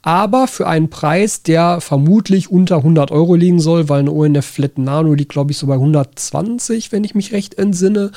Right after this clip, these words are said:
Und wenn ihm das zu teuer ist, dann müssen wir halt so grob unter hundert gehen. Da gäbe es jetzt diverse Möglichkeiten tatsächlich. Eine Möglichkeit wäre natürlich einfach, und das ist ehrlich gesagt die, die ich auch am ehesten, glaub ich, empfehlen würde in diesem Zusammenhang,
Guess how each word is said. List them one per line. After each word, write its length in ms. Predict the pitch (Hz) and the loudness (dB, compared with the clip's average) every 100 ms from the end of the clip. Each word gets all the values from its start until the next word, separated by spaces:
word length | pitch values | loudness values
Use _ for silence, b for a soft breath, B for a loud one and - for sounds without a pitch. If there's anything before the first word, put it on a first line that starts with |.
| B B B | B B B
Und 260 | 156 156 | 2 2
wenn 140 | 151 160 | 2 2
ihm 100 | 139 | 2
das 180 | 151 - | 0 -2
zu 100 | 151 | -6
teuer 300 | - 151 156 | -2 -2 -2
ist, 120 | - | 0
dann 80 | 135 | -2
müssen 200 | 147 151 | 0 0
wir 80 | |
halt 120 | 143 139 | -2 -2
so 100 | 131 | -4
grob 240 | 139 143 | -4 -4
unter 260 | 147 135 117 | -2 0 2
hundert 460 | 139 143 113 - | 2 2 0 -6
gehen. 280 | 135 - - _ B B B B B B | -12 -12 -14 _ B B B B B B
Da 100 | 147 | 2
gäbe 140 | 202 | 2
es 80 | 233 | 2
jetzt 360 | 247 - - - | 0 0 -6 -2
diverse 540 | 170 170 165 175 175 | 2 4 4 4 4
Möglichkeiten 840 | 156 139 151 175 - 127 123 117 127 | 4 4 4 2 0 -4 -4 -6 -6
tatsächlich. 600 | - 117 147 139 - - - B B | -8 -8 -10 -12 -14 -18 -20 B B
Eine 220 | B 156 214 | B 2 4
Möglichkeit 480 | 240 220 - 190 | 2 0 0 0
wäre 200 | 170 190 | 2 2
natürlich 520 | 202 180 - 185 175 - | 2 0 2 2 2 -2
einfach, 440 | 151 165 220 226 | -4 0 -2 -2
und 280 | - 160 143 | 0 0 2
das 160 | 151 | 0
ist 100 | 147 | -2
ehrlich 200 | 147 156 | -4 -4
gesagt 300 | 151 147 123 139 | -2 -2 -2 -2
die, 100 | 143 | -4
die 100 | 147 | -4
ich 140 | - | -8
auch 140 | - | -8
am 100 | 131 - | -8 -4
ehesten, 360 | 135 175 - 143 | 0 0 0 -2
glaub 200 | 139 135 | -2 -2
ich, 80 | |
empfehlen 500 | 131 113 - 277 220 | -6 -8 -4 -2 -2
würde 180 | 123 117 | -2 -4
in 80 | 117 | -4
diesem 240 | 117 120 | -4 -4
Zusammenhang, 640 | - 120 113 113 110 143 | -6 -6 -6 -6 -4 -4